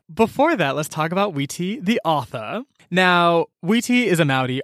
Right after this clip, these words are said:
author whose novels and short stories explore the clash between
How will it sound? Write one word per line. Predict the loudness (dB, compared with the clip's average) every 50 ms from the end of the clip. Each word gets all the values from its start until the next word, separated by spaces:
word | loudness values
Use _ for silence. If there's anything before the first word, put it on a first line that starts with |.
| 0
author | 2 2 2 2 2 2 2 2 2 2 0 -2
whose | -2 -2 -2 0 0 0 0 0
novels | 0 0 0 0 -2 -2 -4 -4
and | -4 -6 -6
short | -6 -8 -8 -8 -6
stories | -6 -2 0 0 0 0 -2 -2 -2 -2 -2 -2
explore | -4 -6 -6 -6 -4 -2 -2 0 0 -2
the | -4
clash | -6 -2 -2 0 0 0 -2
between | -4 -6 -6 -4 -4 -4 -2 -2 -4 -4